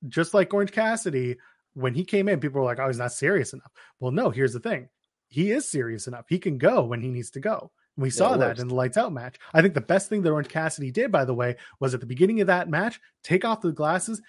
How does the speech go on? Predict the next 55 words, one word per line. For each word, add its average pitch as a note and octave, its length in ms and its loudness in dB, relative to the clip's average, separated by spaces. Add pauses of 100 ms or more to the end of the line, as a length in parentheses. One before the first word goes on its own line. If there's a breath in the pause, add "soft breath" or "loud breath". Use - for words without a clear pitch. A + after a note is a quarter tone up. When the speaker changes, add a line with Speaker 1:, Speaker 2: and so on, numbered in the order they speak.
(200 soft breath)
Speaker 1:
and C#3 180 -4
just - 260 -12
break C#3 360 4
him F#3+ 80 0
in F#3 100 0
half. A#2+ 380 -10
"We're C#3+ 180 0
going, B2+ 380 -4
pal." B2 320 -14 (840)
Speaker 2:
Yeah. - 160 -10
Speaker 1:
You C#3 100 -2
can B2+ 120 -4
do D3 120 0
that C3+ 160 4
with A#2+ 100 -8
Danhausen. A#2+ 460 -12 (240)
So - 220 -10 (100)
Speaker 2:
yeah, E3 180 4 (180)
no, C#3 120 8
I C3 120 8
thought F3+ 200 10
this G3 160 2
was C#3+ 120 -4
good, C#3+ 260 4
and, A2+ 160 -4
like, A2 160 -2
the, G#2+ 300 0
the A#2 100 -4
finish C4 320 -4
was G#2 140 -6
great. F2 280 -4
Like, G#2+ 120 -4
the G#2 160 2
hug C3 360 4
thing C3+ 280 -2
was B2+ 160 -4
fun, B2+ 400 0
and A2 380 -2
they G2 120 0
Speaker 1:
Yep. - 180 -4 (220)
Speaker 2:
worked C#3 380 4
on B2+ 100 2
their A#2 140 2
prop A2 340 6
work G#2+ 240 2
so G#2+ 120 -6
that F#2+ 140 -2
they F2 140 -4
at F2 80 -6
least G2 220 -6
put F#2+ 140 -6
that, F#2+ 240 0 (100)
the, E2+ 400 -4
the F2+ 180 -12
veneer F2+ 560 -6